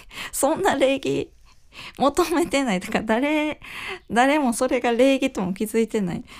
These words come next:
なんやったらそのずっと後ろで見られてる方がみんなも嫌やったかもやけど、私はなぜかその時、なんか自分で勝手に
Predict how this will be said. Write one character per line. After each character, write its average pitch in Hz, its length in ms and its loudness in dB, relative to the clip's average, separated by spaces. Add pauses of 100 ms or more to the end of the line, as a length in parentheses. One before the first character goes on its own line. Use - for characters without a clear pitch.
な 240 120 4
ん 269 40 6
や 339 100 4
っ - 60 -12
た 190 140 2
ら 180 180 -2
そ 196 160 -4
の 190 180 2
ず 269 140 -2
っ - 40 -4
と 214 160 -4
後 254 300 0
ろ 220 60 -4
で 175 100 -6
見 180 140 -2
ら 196 120 -2
れ 196 120 -2
て 190 140 -8
る 226 100 -2
方 233 180 0
が 170 120 -6
み 185 140 0
ん 226 60 2
な 208 80 0
も 180 120 -2
嫌 247 220 -2
や 220 120 0
っ 196 80 -8
た 185 100 -6
か 190 140 -6
も 190 120 -2
や 190 120 -2
け 190 140 -8
ど、 254 340 0 (360)
私 - 300 -4
は 262 80 2
な 214 140 2
ぜ 254 140 -2
か 202 120 -4
そ 247 160 -2
の 247 100 2
時、 - 400 -8 (500)
な 208 60 -8
ん - 20 -4
か 202 60 -2
自 208 200 0
分 240 580 2
で 247 140 -2
勝 302 160 -4
手 262 180 -2
に 247 320 -2